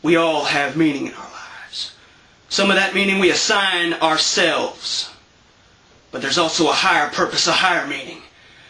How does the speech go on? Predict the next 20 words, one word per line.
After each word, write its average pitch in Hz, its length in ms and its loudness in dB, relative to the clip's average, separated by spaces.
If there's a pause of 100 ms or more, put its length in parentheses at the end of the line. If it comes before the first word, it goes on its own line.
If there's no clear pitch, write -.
(140)
And 160 100 2
that 196 240 0
meaning 196 320 2
is 160 180 2
given 196 260 0
to 180 180 4
us 175 380 2
by 151 200 2
the 160 100 2
Lord. 139 400 -2 (920)
That 143 260 0
meaning 147 400 -2 (300)
is 175 220 2
to 208 140 2
worship 175 440 2
him - 360 -8 (320)
and 143 200 -4
to 196 220 2
obey 165 500 0
him. 117 280 -14